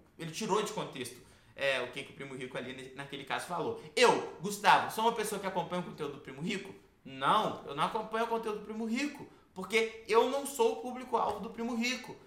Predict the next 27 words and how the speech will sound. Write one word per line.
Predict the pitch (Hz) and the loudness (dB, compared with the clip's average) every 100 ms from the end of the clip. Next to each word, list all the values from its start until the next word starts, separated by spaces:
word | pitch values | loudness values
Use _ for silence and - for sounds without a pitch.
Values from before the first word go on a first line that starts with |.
| - _ - | -20 _ -4
Agora, | 190 185 160 - | 4 6 4 2
isso | 202 220 | -4 -4
invalida | 247 226 190 190 190 | 4 6 6 2 0
tudo | 196 - 247 185 | 0 -2 -4 -2
que | 180 | -2
ele | 147 | -4
fala? | - 202 190 - - - _ | -2 0 0 -2 -8 -20 _
Não. | 160 156 127 - - | -4 0 0 -4 -4
Ele | 208 269 294 277 262 - | 4 6 6 2 -4 -6
é | 202 | -4
uma | 208 | -2
pessoa | 208 185 - 190 196 196 | 0 -2 -2 0 0 -2
que | - 156 - - - _ _ _ _ _ _ | -4 -8 -8 -14 -20 _ _ _ _ _ _
é | - 262 | 2 2
possível, | - 226 - - 220 180 | 2 -2 -2 -2 -2 0
é | 190 | 2
passível | 233 196 - - 233 247 240 233 | 2 2 0 -2 -2 0 0 -2
de | 165 170 170 | -4 -2 2
erro, | 190 190 | 2 4
é | 185 | 2
possível | 185 180 - 226 226 | 0 -4 -4 -2 -2
criticar | 196 180 - - - | -2 -4 -6 0 2
ele? | 190 170 - - | 2 0 -4 -12
Sim! | - - 440 392 - - - _ | -6 -2 0 0 -4 -10 -20 _
Se | 190 | -4
você | 185 | 0
pegar | 233 202 160 151 151 - - | 2 2 4 4 2 -2 -12